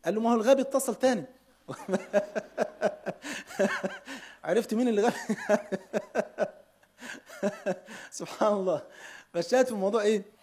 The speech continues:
إن أنت تتعامل بذكاء. أنت دخلت امتحان، فأول ما دخلت امتحان فحطوا لك ورقة الأسئلة. بصيت في الأسئلة، الله، الأسئلة جميلة جدًا جدًا، ما شاء الله، وس-، وكلها سهلة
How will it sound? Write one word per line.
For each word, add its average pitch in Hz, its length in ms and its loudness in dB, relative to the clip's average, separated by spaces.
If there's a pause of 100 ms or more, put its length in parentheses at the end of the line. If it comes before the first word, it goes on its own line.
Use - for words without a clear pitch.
(280)
إن 143 120 -2
أنت 233 140 -2
تتعامل 185 480 -6
بذكاء. 135 420 -8 (360)
أنت 254 160 0
دخلت 233 300 -4
امتحان، 139 400 -10
فأول 277 360 0
ما 262 60 0
دخلت 254 280 -2
امتحان 240 360 -2
فحطوا - 360 0
لك 202 140 2
ورقة 202 240 2
الأسئلة. 147 360 -6 (480)
بصيت 165 300 0
في - 60 -4
الأسئلة، 240 400 0
الله، 233 580 -4 (500)
الأسئلة 226 480 -2
جميلة 202 420 2
جدًا 190 300 -2
جدًا، 214 380 -4
ما 202 240 0
شاء 208 220 -4
الله، 196 240 -2
وس-، 185 360 -2
وكلها 277 460 2
سهلة 208 400 2